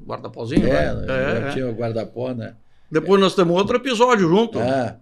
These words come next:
Speaker 1: A banda marcial de
Speaker 2: A
Speaker 1: Gramado.
Speaker 2: banda,
Speaker 1: Ah,
Speaker 2: é.
Speaker 1: eu, eu
Speaker 2: É.
Speaker 1: tenho uma foto antiga onde tu aparece e eu
Speaker 2: É,
Speaker 1: também.
Speaker 2: essa, essa, a história da banda, é, eu lembro assim, porque a gente tinha o Grêmio Estudantil ali, que era
Speaker 1: Sim.
Speaker 2: gurizada, e aí então o Gramado resolveu fazer uma banda, né?
Speaker 1: E foi bonito.
Speaker 2: E, e aí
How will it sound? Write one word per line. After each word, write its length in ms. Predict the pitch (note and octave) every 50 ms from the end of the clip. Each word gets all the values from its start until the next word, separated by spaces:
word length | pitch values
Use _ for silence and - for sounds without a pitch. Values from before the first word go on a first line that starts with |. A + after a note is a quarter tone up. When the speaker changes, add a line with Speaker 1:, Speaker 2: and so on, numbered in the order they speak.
| _ _
Speaker 1:
A 100 | A#2+ B2
banda 400 | A#2 A#2+ B2+ F3 A#3 A#3 G3+ E3
marcial 440 | C3+ C3 A#2 A2+ A2 - F#3 G3 F#3
de 40 |
Speaker 2:
A 40 | -
Speaker 1:
Gramado. 240 | B2 C#3 C#3 C#3 B2+
Speaker 2:
banda, 480 | B2 A#2+ B2 C3 C#3+ D3+ E3 F#3 G3 F3+
Speaker 1:
Ah, 640 | E3 D#3+ E3+ F3 F3 F3 F3 F3+ F#3+ F#3+ G3 G3+ F3
Speaker 2:
é. 60 | D3+ D3+
Speaker 1:
eu, 240 | E3+ G3+ A#3 - - - - - C#3+ -
eu 40 | A#3
Speaker 2:
É. 60 | B3+
Speaker 1:
tenho 100 | A3+ B3+ -
uma 120 | C4 A3
foto 300 | F#3+ - A#3 A#3+ A3+ A3+
antiga 360 | G#3+ F3 - - A3+ A#3 A#3
onde 200 | B3 C4+ C4 B3 -
tu 120 | - C4
aparece 560 | C4+ C4 - G3+ F3 E3+ F#3+ A#3 B3 A#3+ - B3+
e 40 |
eu 80 | C4 B2+
Speaker 2:
É, 60 | C3+ C#3+ D3 C#3+
Speaker 1:
também. 200 | C#3 C#3+ - - -
Speaker 2:
essa, 400 | B2 B2 C#3 C3+ - E3+ D#3 - -
essa, 680 | C3 C3+ D3 C#3+ - E3 D#3 C#3+ B2+ A#2+ - - G#2+
a 80 | G#2+ G#2+
história 440 | G2+ - - C3 C3 C#3+ D#3 D3 C3
da 160 | A#2 A#2 A2
banda, 480 | G2 F#2 A2+ B2 D3 F3 F#3 C#3 B2+ A2+ F#2+ -
é, 840 | - G2+ G#2 G#2 G2+ G2+ G2 F#2+ G2+ G2+ G2 G2 G2 G2 F#2+ F#2+ F2 -
eu 140 | G2+ G#2+ G#2
lembro 300 | G#2+ A#2+ B2+ B2+ B2 A#2+
assim, 200 | A2+ - C#3 C#3
porque 140 | A#2+ - -
a 60 | B2+
gente 80 | A#2+ A#2+
tinha 160 | - C#3+ C#3+ C#3
o 60 | B2+
Grêmio 220 | A#2 C3 C3+ C#3
Estudantil 720 | A#2 - - C3 A2 A#2 A2+ G#2 - - C3+ D#3 E3 D3+ A#2+
ali, 200 | G#2+ F#2 A2 B2+
que 120 | B2 C#3+ C#3+
era 160 | C#3+ C#3+ D3+
Speaker 1:
Sim. 60 | E3 F3+
Speaker 2:
gurizada, 400 | G3 G3+ G#3 - - - A3 - - - - - - _ -
e 100 | A2 A2+
aí 300 | A#2 A#2 A#2+ B2 C3 C#3
então 440 | C#3+ - - D3 D3 D3+ D3+ D3 C#3
o 40 |
Gramado 360 | B2+ B2 B2 A#2 A#2+ A#2+ A#2+ A#2+
resolveu 440 | C3 B2+ C3 C3+ B2+ A2+ C3 C#3+
fazer 260 | C#3 - D3+ C3 B2 C3+
uma 160 | C#3+ D3 C#3
banda, 420 | A#2 A#2+ C#3 D3+ D3+ A#2+ A2 G2
né? 220 | F#2 G2+ G#2 A#2 A#2+
Speaker 1:
E 120 | C3 B2+
foi 260 | - - - C3 E3+ G3+
bonito. 240 | G3+ A2+ A#2+ A#2+
Speaker 2:
E, 480 | A#2+ A#2+ A#2+ A#2+ A#2+ A#2+ A#2+ A#2 A#2 A#2 A2
e 40 | A2
aí 200 | G#2+ G#2+ A#2+